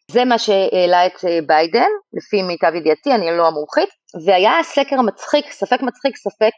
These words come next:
מעניין, בניו יורק טיימס, ממש, אה, בסמוך לבחירות של אלפיים ושש עשרה, והם שאלו את הקוראים שלהם, בני השמונה עשרה עד העשרים וחמש, "מה אתה הולך לעשות בבחירות הבאות?" או "מה אתה מעדיף שיקרה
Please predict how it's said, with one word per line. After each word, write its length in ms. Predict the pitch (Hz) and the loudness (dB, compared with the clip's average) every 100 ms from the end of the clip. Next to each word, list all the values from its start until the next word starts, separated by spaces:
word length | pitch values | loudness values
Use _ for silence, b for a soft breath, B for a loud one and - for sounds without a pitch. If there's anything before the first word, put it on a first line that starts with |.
| _ | _
מעניין, 600 | 175 175 196 262 285 277 269 | 0 0 2 4 4 0 -2
בניו 520 | 165 170 165 165 190 233 | 2 4 4 2 2 0
יורק 200 | 208 - | 0 -2
טיימס, 360 | - 240 247 240 196 | 0 2 2 -2 -4
ממש, 420 | 185 185 202 - | -2 0 -2 -2
אה, 120 | 214 190 | -2 -2
בסמוך 420 | 175 - 175 196 214 | -4 -8 -6 -4 -4
לבחירות 500 | - - 160 190 - _ | -4 -6 -2 0 -2 _
של 100 | - | -4
אלפיים 300 | 180 196 190 | -2 0 -2
ושש 240 | 185 185 254 | -2 -4 -4
עשרה, 280 | - 285 359 - _ - | -4 -2 -4 -6 _ -2
והם 160 | 196 190 | 0 0
שאלו 480 | - 185 190 254 | 0 2 2 2
את 180 | 339 349 202 | 0 0 0
הקוראים 800 | 180 180 175 170 - 175 170 254 | 2 2 2 0 -2 -4 -4 -4
שלהם, 300 | 277 214 170 | -4 -4 -2
בני 140 | 180 | -2
השמונה 340 | 208 - 180 | -4 -4 -2
עשרה 200 | 196 - | -2 -2
עד 60 | 185 | -6
העשרים 280 | 170 - 208 | -4 -6 -8
וחמש, 360 | 226 240 339 392 - _ - 131 | -6 -4 -4 -4 -8 _ -16 -4
"מה 160 | 220 247 | 0 0
אתה 640 | - 226 208 196 190 180 - | 2 2 2 2 2 0 0
הולך 280 | 175 185 202 | -4 -2 -2
לעשות 220 | 185 180 | -4 -6
בבחירות 460 | 170 - 165 170 180 | -12 -12 -6 -4 -4
הבאות?" 340 | 165 160 156 - _ _ - | -2 0 0 -2 _ _ -2
או 100 | 214 | 0
"מה 140 | 240 | 2
אתה 140 | 269 269 | 2 2
מעדיף 320 | 254 208 208 | 2 0 -4
שיקרה 600 | - 226 208 - 208 202 | -2 -2 -2 0 2 2